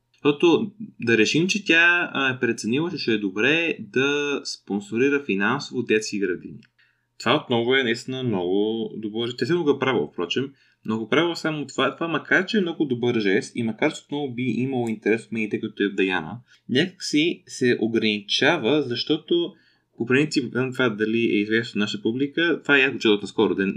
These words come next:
не, че съм експерт в това, но в такива ситуации,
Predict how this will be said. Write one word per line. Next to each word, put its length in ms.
не, 160
че 140
съм 120
експерт 280
в 20
това, 220
но 300
в 160
такива 340
ситуации, 720